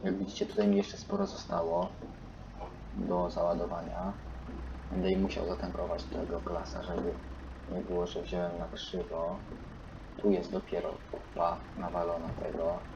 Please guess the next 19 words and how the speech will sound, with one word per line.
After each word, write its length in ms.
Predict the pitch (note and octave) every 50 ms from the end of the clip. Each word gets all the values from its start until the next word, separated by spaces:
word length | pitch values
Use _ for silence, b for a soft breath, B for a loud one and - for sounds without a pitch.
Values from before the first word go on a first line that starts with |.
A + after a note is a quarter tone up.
| - - - - - - - - - - - - - - - - - - - - - - - - - - - -
Ciekawe, 360 | - - - D#2+ E2+ F2 F2 -
czy 160 | - F2+ F2
ze-, 140 | E2 - -
se 240 | - - - F2 -
z 40 |
tym 180 | - - - -
poradzi 400 | - E2+ F2+ F2+ F2+ E2+ - -
ten 340 | - - - - - - -
klas. 520 | - E2 D#2 D#2+ E2+ G2 G2+ - - - - - - - - - - - - - - - - - - - - - - - - - - - - - - - - - - - - - - - - - - - -
O, 220 | - E2+ F2 F2 F#2 - - - -
pyk. 320 | - - C#3 - - F#2+ - - - - - - C4 - - - - - - - - - - - - - - - -
No, 100 | F#2 -
trochę 340 | - - G2 G2 - G2+
ciężar 360 | G2 - - G2 - F#2+ F#2+ F#2+
jest, 340 | F#2 E2+ D#2 - - -
to 60 | - F2 - - - -
czuję. 560 | F2 E2 E2 D#2+ D#2+ D#2+ E2 E2 E2+ F2 F2+ - - - - - - - - - - - - - - - - - - -
Ma 320 | F2 F2 F2 F2 F2 F2 - - - - - - - - - - - - -
tutaj 260 | - - - F2 E2+